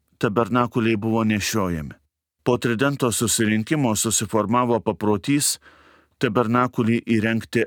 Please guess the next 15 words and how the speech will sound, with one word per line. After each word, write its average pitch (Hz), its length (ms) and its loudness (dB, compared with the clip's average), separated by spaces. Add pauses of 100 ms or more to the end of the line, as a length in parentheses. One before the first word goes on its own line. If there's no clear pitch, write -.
ant 110 160 -2
pagrindinio 101 760 0
altoriaus. 85 760 -4 (960)
Nes 113 260 2
iki 107 220 -2
tol 127 400 0
eilėje 107 420 0
bažnyčių 110 600 0
jis 95 180 0
buvo 107 300 0
laikomas 110 640 0 (420)
ant 110 160 0
specialaus 117 640 0
šoninio 120 500 0
altoriaus, 117 800 -2